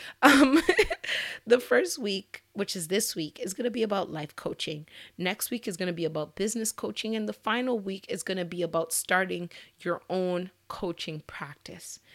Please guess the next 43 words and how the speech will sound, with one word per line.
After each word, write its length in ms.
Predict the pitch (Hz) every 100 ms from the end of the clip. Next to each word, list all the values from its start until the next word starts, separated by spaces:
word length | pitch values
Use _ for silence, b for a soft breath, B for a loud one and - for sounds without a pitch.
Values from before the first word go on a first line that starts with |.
| B B B B -
And 160 | 233
my 160 | 233 320
hope 300 | 339 185 196
is 120 | 220
to 120 | -
provide 480 | 190 - 175 165 165
you 120 | 170
with 180 | 165 151
some 240 | - 160 165
tips 400 | - 214 202 -
to 140 | 208
help 260 | 196 196 -
you 80 | 208
make 260 | 190 180
an 100 | 180
informed 400 | 175 - 156 170
decision 600 | - - 175 196 160 170 - B B -
if 160 | 202 202
you 60 |
do 220 | 170 202
decide 580 | 214 220 - 165 160 160 B B -
to 180 | -
hire 520 | 185 - 175 165 170 -
or 140 | 165
become 440 | 151 165 - 165 151
a 40 |
coach. 500 | - - - - - B B B B B -
There 220 | 202 240
is 180 | - -
so 160 | - 196
much 220 | 190 -
information 640 | 180 160 160 156 - 156
out 160 | 147 -
there. 140 | 160
There 160 | 165 170
are 60 |
so 180 | 170 196
many 180 | 202 196
people 480 | - 185 170 165 - B B
selling 540 | - - 202 196 196 160
you 360 | 180 190 175 -
stuff. 640 | - - - - - - B B B
And 360 | 190 190 185